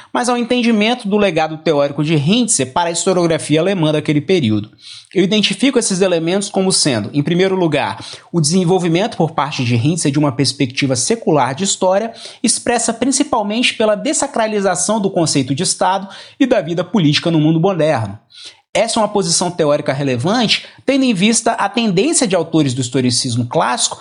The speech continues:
a idealizar, muitas vezes de forma ahistórica e como uma espécie de fim em si mesmo,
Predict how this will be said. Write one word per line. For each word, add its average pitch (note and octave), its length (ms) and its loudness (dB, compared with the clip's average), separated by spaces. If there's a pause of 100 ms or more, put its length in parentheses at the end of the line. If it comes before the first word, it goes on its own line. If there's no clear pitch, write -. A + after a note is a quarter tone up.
(120)
a C#4 100 -2
idealizar, G#3 720 0
muitas D#3+ 300 -2
vezes D3 240 2
de C#3+ 100 0
forma C3+ 460 -2
ahistórica G3 840 0
e D3 100 0
como G3 220 0
uma F3+ 100 -2
espécie D#3+ 400 -2
de C#3 140 0
fim A#3+ 240 -2
em A#3+ 40 2
si - 160 0
mesmo, A3 360 2